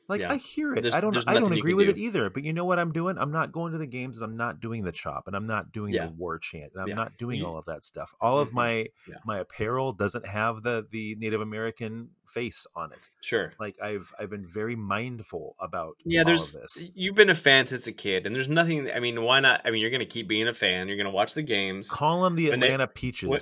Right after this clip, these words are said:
Speaker 1: I don't
Speaker 2: when
Speaker 1: care.
Speaker 2: they, when they do the chop at the stadium, you're probably, in your mind, you'll be like, "Eh, I don't love it." I mean, as a kid, I loved it because I loved it too as a kid. It's kinda, sounds cool, but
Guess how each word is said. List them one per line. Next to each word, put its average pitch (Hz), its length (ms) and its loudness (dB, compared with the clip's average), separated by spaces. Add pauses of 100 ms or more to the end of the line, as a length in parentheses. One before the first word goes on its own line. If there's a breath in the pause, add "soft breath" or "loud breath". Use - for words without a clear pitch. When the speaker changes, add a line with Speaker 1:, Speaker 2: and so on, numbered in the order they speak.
(160)
Speaker 1:
I 117 140 0
don't 123 240 -2
Speaker 2:
when 143 140 4
Speaker 1:
care. 156 140 8
Speaker 2:
they, 151 60 -8
when 147 180 4
they 143 120 8
do 143 240 8
the 151 100 4
chop 143 480 8 (220)
at 135 160 4
the 113 80 -6
stadium, 135 400 2
you're 123 80 -2
probably, 127 360 6
in 127 120 2
your 120 100 2
mind, 120 220 6
you'll 117 100 4
be 113 140 6
like, 107 180 4
"Eh, 156 260 8
I 127 60 -12
don't 143 160 2
love 117 180 8
it." - 300 4
I 120 80 2
mean, 127 300 0
as 131 180 4
a 117 60 -2
kid, 160 280 6
I 127 100 12
loved 107 220 6
it 113 220 6
because 101 260 -2
I 98 120 4
loved 110 220 2
it - 60 -20
too 131 140 0
as 110 60 0
a 92 60 -6
kid. 95 200 -2
It's 95 120 -8
kinda, 101 320 -2
sounds - 420 -4
cool, 117 260 0
but 92 220 2